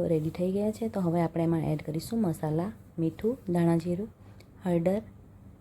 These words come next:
લાલ મરચું અને ગ્રીન મરચાંની પેસ્ટ. મસાલાને આપણે મિક્સ કરી લઈશું અને આપણે હવે આપણા મગ રેડી થઈ ગયા છે, તો આપણે એને પણ એમાં એડ કરી દઈશું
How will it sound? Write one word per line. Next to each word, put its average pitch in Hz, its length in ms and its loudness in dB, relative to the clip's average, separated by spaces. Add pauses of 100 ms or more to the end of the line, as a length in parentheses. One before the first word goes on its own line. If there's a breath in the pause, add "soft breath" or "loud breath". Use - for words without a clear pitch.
(1200)
લાલ 160 220 2
મરચું 156 540 -2
અને 170 160 0 (360)
ગ્રીન 170 300 2 (600 loud breath)
મરચાંની 165 420 -2 (200)
પેસ્ટ. 143 380 -4 (1040)
મસાલાને 160 380 0
આપણે 151 200 0
મિક્સ 160 280 0
કરી 190 180 2
લઈશું 190 340 -2 (100)
અને 147 180 0
આપણે 147 260 -4 (100)
હવે 160 240 0 (500 loud breath)
આપણા 180 260 -2
મગ 170 180 0 (280)
રેડી 156 260 -2 (140)
થઈ 196 180 -4
ગયા 208 240 0
છે, 240 180 -4 (360)
તો - 80 -10
આપણે 151 340 -2
એને 156 220 2
પણ 156 100 -2
એમાં 156 300 0 (520 loud breath)
એડ 190 220 0
કરી 160 220 2
દઈશું 156 400 -2